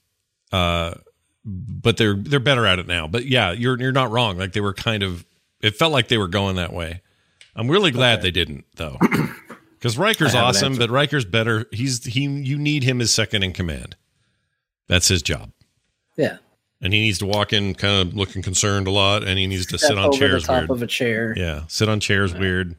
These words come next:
Speaker 2: <laughs> Lean on a data pad.
Speaker 1: Yeah.
Speaker 2: 'Cause, you know, I'm sure those touch pads don't recognize the human butt.
Speaker 1: Become
Speaker 3: Oh, yeah, that
Speaker 1: caveman.
Speaker 3: never happens. If someone was leaning against the,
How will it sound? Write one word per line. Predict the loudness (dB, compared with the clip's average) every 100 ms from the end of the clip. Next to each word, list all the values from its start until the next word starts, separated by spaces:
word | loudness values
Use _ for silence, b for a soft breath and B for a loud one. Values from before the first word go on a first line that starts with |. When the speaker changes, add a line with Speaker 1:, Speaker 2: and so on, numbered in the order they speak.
| -2
Speaker 2:
<laughs> | 0
Lean | 0 0 0 2
on | 0 0
a |
data | 0 0 2 0
pad. | 0 2 2 0 -4 0
Speaker 1:
Yeah. | 2
Speaker 2:
'Cause, | 4 0 -4
you | 0 2
know, | 4 4
I'm | 4
sure | 2 0 0 2
those | 2 2 0
touch | 0 0 0 0
pads | 2 2 2
don't | 0 2
recognize | 4 2 2 2 4 4 2
the | 0
human | 2 2 2
butt. | 4 2 2 -4 _ -8
Speaker 1:
Become | -6 0 2
Speaker 3:
Oh, |
yeah, | 4 4 4
that | 4
Speaker 1:
caveman. | 2
Speaker 3:
never | 2 2
happens. | 4 2 4 2 2
If | 2 2
someone | 2 2 2
was | 4
leaning | 4 4
against | 4 4 2 0 -4
the, | -6